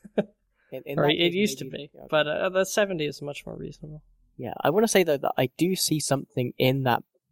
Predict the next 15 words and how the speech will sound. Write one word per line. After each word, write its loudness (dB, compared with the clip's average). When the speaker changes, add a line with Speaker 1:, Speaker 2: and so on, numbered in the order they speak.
Speaker 2:
like, -2
in 2
how 4
C -4
C 0
P -2
is, 2
uh, 4
changing 2
it, 2
in 0
the, 2
because 0
they 4
did 2